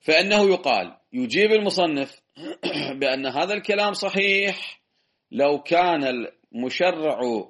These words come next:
ينظر في مقام التشريع لمصلحة المأمور به فقط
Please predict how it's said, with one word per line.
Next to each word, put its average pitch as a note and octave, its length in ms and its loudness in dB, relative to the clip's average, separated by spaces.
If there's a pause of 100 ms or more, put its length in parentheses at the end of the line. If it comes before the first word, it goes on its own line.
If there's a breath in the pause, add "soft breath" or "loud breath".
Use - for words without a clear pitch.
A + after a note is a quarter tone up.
(560)
ينظر F#3+ 840 0
في F#3+ 220 -6
مقام F#3 480 -2
التشريع F3+ 680 -2
لمصلحة D3 720 -6 (1600)
المأمور C3+ 840 -2
به C3 460 -2
فقط - 720 -2